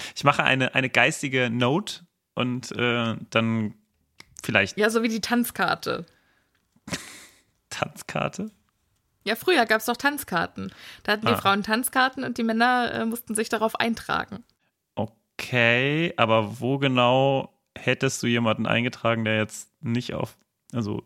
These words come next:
Speaker 1: mit dem du nicht tanzen willst? Konnte er sich dann ganz unten eintragen, so,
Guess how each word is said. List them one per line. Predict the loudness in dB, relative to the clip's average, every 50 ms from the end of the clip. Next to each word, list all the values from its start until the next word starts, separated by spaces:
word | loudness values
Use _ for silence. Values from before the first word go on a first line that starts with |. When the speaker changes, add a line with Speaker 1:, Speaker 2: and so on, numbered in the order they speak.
| _ _ _
Speaker 1:
mit | -4 -4 -2 0
dem | 0 0
du | 0 0
nicht | -2 -2 -2
tanzen | -2 -2 -2 -4 -6 -4
willst? | -4 -4 -4 -6 -10 -20 -20 _ _ _ _
Konnte | 0 0 2 2
er | 4
sich | 4 2 2 2
dann | 2 2 2 2
ganz | 2 2 2 0 0
unten | 0 0 0 0 0 -2 -2
eintragen, | 0 0 0 0 0 2 2 2 2 0 -2 -4
so, | -4 -2 -2 -2 -4